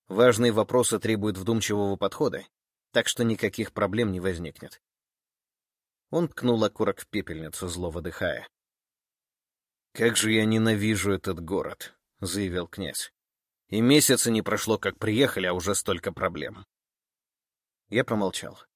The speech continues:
Отец и сам понимает, что столица — единственное место, где нам нужно быть сейчас. Конечно, мать и сестру можно легко отправить в Казань,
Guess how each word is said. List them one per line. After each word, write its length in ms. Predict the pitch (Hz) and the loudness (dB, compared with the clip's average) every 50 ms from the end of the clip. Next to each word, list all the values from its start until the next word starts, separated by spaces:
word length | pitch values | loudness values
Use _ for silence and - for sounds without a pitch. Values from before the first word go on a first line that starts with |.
| _ _ _ _ _ _ _ _ _ _ _ _ _ | _ _ _ _ _ _ _ _ _ _ _ _ _
Отец 340 | - 113 - 202 175 - 131 | -6 -2 0 0 0 0 -2
и 40 | |
сам 220 | 117 - 151 143 120 | 0 0 0 0 0
понимает, 420 | - 101 98 95 98 98 95 - | -2 -2 -2 0 0 0 0 -2
что 180 | - - - 98 | -2 -4 -4 -4
столица — 460 | - - 110 101 117 131 117 - 117 | -2 0 0 0 0 0 0 -2 -2
единственное 760 | 104 98 104 87 104 135 143 135 - - 101 95 - 95 90 | -2 -2 -2 0 0 0 0 0 -2 -4 -4 -2 -2 -2 -2
место, 320 | 92 107 117 - - 113 98 | 0 0 0 0 0 -2 -4
где 180 | 92 95 104 | -2 -2 -2
нам 180 | 98 98 95 95 | 0 0 0 0
нужно 300 | 95 92 87 82 95 90 | -2 -2 -4 -4 -6 -6
быть 220 | 80 85 78 - | -6 -8 -10 -12
сейчас. 440 | - - - - - - - - - _ _ _ _ _ _ _ _ _ _ _ _ _ _ _ _ _ _ _ _ | -14 -14 -12 -14 -12 -10 -12 -12 -12 _ _ _ _ _ _ _ _ _ _ _ _ _ _ _ _ _ _ _ _
Конечно, 400 | - 113 131 175 190 - - 117 | 0 2 4 4 2 2 2 2
мать 220 | 113 117 120 117 - | 4 4 2 2 2
и 60 | 101 | -2
сестру 380 | - - 107 - - - 139 143 | -2 -2 -4 -4 -2 0 0 2
можно 280 | 127 113 107 95 104 101 | 2 0 0 0 -2 -2
легко 340 | 101 101 - - - 120 | 0 -2 -2 0 2 4
отправить 420 | 113 104 - - 107 104 95 90 - | 4 4 2 0 -2 -2 -2 -2 -8
в 60 | - | -4
Казань, 460 | - 101 95 95 127 131 104 87 - | -2 -2 0 2 2 2 2 0 -2